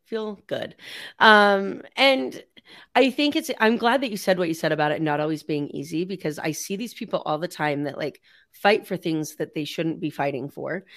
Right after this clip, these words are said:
And then when they finally choose to let go, they go on this, like, energetic, almost free fall of happiness.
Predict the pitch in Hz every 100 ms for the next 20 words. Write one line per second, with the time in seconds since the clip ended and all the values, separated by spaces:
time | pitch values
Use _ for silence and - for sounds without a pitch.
0 | - - 196 202 202 202 180 185 190 262
1 | 247 180 - 196 208 208 - 170 156 -
2 | 180 190 165 147 151 - - - - 190
3 | 190 196 180 165 170 156 - - 170 190
4 | 196 170 - 156 160 160 160 - - _
5 | _ _ _ _ 170 185 190 - - -
6 | 156 165 - 185 185 180 156 156 156 208
7 | 226 262 - -